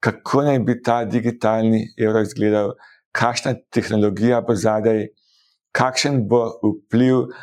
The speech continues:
na finančno stabilnost, kakšne dodatne mogoče pravne podlage potrebujemo vzpostaviti, ne sami skupaj s komisijo in pa parlamentom seveda. In z tega vidika delamo izjemno intenzivno.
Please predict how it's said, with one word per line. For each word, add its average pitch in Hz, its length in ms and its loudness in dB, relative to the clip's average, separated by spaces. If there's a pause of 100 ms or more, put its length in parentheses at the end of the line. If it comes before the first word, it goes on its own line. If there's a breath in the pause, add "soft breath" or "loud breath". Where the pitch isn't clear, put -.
(120)
na 107 100 0
finančno 117 560 0
stabilnost, 117 760 0 (540 loud breath)
kakšne 131 420 -2
dodatne 113 540 0
mogoče 113 580 0 (480 loud breath)
pravne 117 400 0
podlage 117 640 2 (240)
potrebujemo 113 640 2
vzpostaviti, 107 800 -2
ne 110 180 2
sami 113 440 0
skupaj 107 400 -2
s - 100 -8
komisijo 98 500 0
in 95 200 -2
pa - 160 -2 (480 loud breath)
parlamentom 101 640 0
seveda. 120 460 0 (600 loud breath)
In 117 320 2 (200)
z - 120 -6
tega 123 220 2
vidika 120 560 0 (520)
delamo 120 500 2
izjemno 117 460 2
intenzivno. 101 680 0